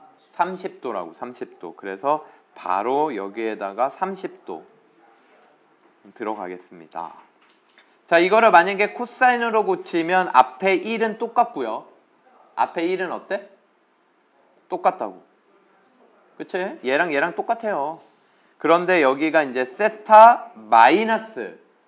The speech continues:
근데 베타가 뭐야? 코사인으로 고칠 땐 얘가 X좌표, 얘가 Y좌표.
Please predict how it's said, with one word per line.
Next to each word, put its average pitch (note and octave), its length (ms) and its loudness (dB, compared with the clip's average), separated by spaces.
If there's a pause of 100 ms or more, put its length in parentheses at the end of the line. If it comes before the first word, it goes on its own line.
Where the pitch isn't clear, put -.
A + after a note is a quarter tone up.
근데 F3+ 240 -6
베타가 F#3+ 480 2
뭐야? C#3 440 0 (560)
코사인으로 A3 640 2
고칠 E3+ 280 -4
땐 D3 180 -6
얘가 D3 640 8 (300)
X좌표, A#2+ 800 -6
얘가 B2+ 580 2 (380)
Y좌표. A#2+ 720 0